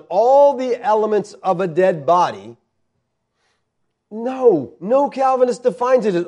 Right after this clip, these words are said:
all the elements. Dead body doesn't respond to anything. We're saying a person is spiritually dead.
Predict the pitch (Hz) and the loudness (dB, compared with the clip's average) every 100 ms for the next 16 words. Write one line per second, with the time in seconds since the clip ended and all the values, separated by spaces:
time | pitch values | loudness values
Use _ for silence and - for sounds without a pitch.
0 | - 185 208 202 165 196 185 185 175 147 | -4 0 2 2 0 -6 -2 0 2 0
1 | 113 92 _ _ _ _ 147 123 233 285 | -4 -12 _ _ _ _ -14 0 2 2
2 | 226 233 254 233 202 - 156 208 208 196 | 0 -2 -2 -4 -8 -8 -4 -2 -2 -4
3 | 185 - 214 196 185 190 277 277 190 170 | -6 -2 -2 0 -2 0 0 -2 -4 -4
4 | 117 - _ 135 151 262 311 - 226 196 | -4 -10 _ -8 -2 0 -2 -2 -2 -2
5 | 180 185 185 190 180 175 - - _ _ | -2 -4 -4 -6 -4 -4 -4 -16 _ _
6 | 277 339 339 277 - 214 190 147 107 170 | -4 0 0 -2 -8 -6 -6 -6 -4 -2
7 | 151 101 | -2 -4